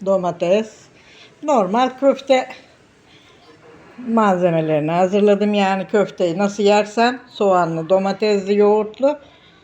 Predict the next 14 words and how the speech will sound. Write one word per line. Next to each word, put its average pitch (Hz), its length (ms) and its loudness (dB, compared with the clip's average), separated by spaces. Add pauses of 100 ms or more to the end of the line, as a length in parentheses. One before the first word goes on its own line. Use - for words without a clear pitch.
(200)
patlıcan 220 520 -2
köfteme 165 520 -6
de 262 80 2
onları 202 380 0
koydum 151 400 -6
yanına. 143 380 -6 (960)
Ve 160 400 -8
sizlerle 160 720 -4
şöyle 165 460 -2
bir 175 200 -2
de 214 220 2 (380)
tadımını 240 420 2
yapalım. 226 800 2 (1400)
Misin 190 380 -6